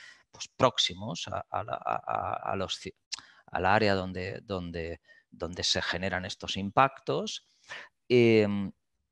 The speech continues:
y, y bueno, y creo que por este ejercicio de transparencia y de publicación de, de los resultados, eh, pues estamos siendo, mm,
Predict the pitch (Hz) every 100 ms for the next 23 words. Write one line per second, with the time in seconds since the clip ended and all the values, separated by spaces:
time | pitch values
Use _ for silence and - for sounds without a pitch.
0 | - - _ - 135 123 117 110 107 98
1 | 87 _ _ _ - - _ - 127 165
2 | 117 127 139 151 - 139 120 - 139 -
3 | 131 - 170 - 160 160 180 - 107 98
4 | 98 117 104 - - 101 127 139 - 120
5 | 131 254 214 101 98 92 92 90 - 90
6 | 95 101 107 - 110 104 101 101 95 95
7 | 92 90 - - - 92 98 95 98 -
8 | 104 104 117 120 120 147 208 - - -
9 | _ 107 101 98 90 90 - 95 - 92
10 | - 90 101 107 104 - 107 104 104 110
11 | 131 - - _ - 110 107 101 98 92
12 | 87 87